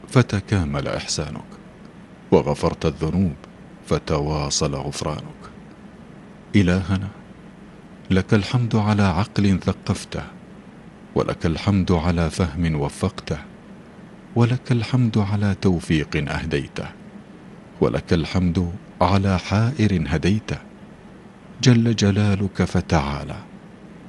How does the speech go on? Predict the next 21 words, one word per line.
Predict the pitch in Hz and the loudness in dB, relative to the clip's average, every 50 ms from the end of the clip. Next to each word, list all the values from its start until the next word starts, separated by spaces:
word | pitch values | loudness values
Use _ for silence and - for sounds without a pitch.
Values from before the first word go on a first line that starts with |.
| - - | -4 0
وتم | - 73 - - - 82 85 87 | 2 2 4 2 2 2 4 4
نوالك | 90 90 90 85 82 85 92 95 92 90 95 87 - - 90 | 4 6 4 4 4 4 4 2 2 0 -2 -2 0 0 -2
فتوالى. | 82 - 90 80 - - 85 78 80 87 92 90 78 - - - - - - - - - - - - - - - - - - - - - | 0 0 -2 -2 0 0 0 2 2 2 0 0 -2 -6 -8 -12 -14 -18 -20 -20 -20 -20 -20 -20 -20 -20 -20 -20 -20 -20 -20 -20 -18 -2
تعاليت | - 92 87 73 76 85 82 80 76 78 73 69 - - | 2 4 4 4 4 2 2 2 2 0 -2 -2 -2 -4
في | 78 - - 82 73 | -4 -2 0 -2 -2
دنوك، | 71 78 78 80 80 78 76 78 82 - - - - - - - - - - - - - - - - - | 0 -2 -2 -2 -2 -4 -4 -8 -10 -12 -16 -20 -20 -20 -20 -20 -20 -20 -20 -20 -20 -20 -20 -16 0 2
وتقربت | 101 101 - - 107 101 - - 107 101 95 107 104 - - - 110 | 2 2 4 2 0 0 2 2 2 2 2 2 0 -2 0 0 0
في | 98 - - 98 | 0 2 2 2
علوك. | 82 82 87 82 82 73 - - - - - - - - - - - - - - - - - - - - - - - | 2 2 2 0 0 -2 -4 -8 -14 -14 -14 -18 -20 -20 -20 -20 -20 -20 -20 -20 -20 -20 -20 -20 -20 -20 -18 -6 -2
لك | - 73 71 - 151 | -2 -2 0 0 -2
خضع | 160 - - 123 107 107 107 101 95 92 98 | -2 2 2 2 2 4 2 2 2 2 2
من | 92 92 | 2 2
ركع، | 85 - 85 101 107 - - 73 - - - - - - - - - - - - - - - - | 2 0 0 -2 -2 -2 -4 -6 -6 -8 -14 -20 -20 -20 -20 -20 -20 -20 -20 -20 -20 -20 -18 0
كما | - 127 110 104 101 90 | 4 4 4 6 4 2
ذل | 82 - 92 78 69 67 65 69 | 2 2 0 0 0 -2 -4 -4
من | 69 67 | -6 -6
سجد. | - - 80 - - 73 71 - - - - - - - - - - - - - - - - - | -4 -4 -4 -4 -4 -8 -10 -12 -18 -20 -20 -20 -20 -20 -20 -20 -20 -20 -20 -20 -20 -20 -6 -2
لم | 98 101 104 110 110 104 | 2 2 4 4 2 0
تلد | 101 - 107 101 101 104 98 - 98 | 0 0 0 2 2 0 0 0 0
ولم | 92 95 98 95 95 98 95 95 - | 0 2 2 2 0 -2 -4 -4 0
تولد، | - 98 92 - 135 113 - - | 0 0 0 0 -4 -8 -10 -12